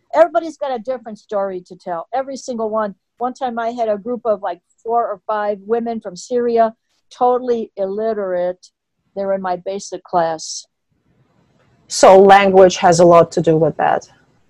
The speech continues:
Speaker 1: Language, not being able to communicate, at least at a higher level, I have a chance. Usually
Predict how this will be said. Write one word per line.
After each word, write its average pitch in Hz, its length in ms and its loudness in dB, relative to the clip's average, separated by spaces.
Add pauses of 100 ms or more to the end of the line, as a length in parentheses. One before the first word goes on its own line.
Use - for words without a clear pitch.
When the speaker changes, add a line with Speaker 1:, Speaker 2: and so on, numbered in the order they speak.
(180)
Speaker 1:
Language, 247 460 2 (160)
not 240 200 -4
being 269 160 -6 (100)
able 247 140 -2
to 226 140 -10
communicate, 254 600 -6
at 208 140 -4
least 269 220 -10
at 226 100 -4
a 208 80 -6
higher 214 340 -6
level, 240 520 -2 (300)
I 180 80 -4 (140)
have 180 120 -8
a 175 60 -12
chance. 220 500 -8
Usually 262 380 -6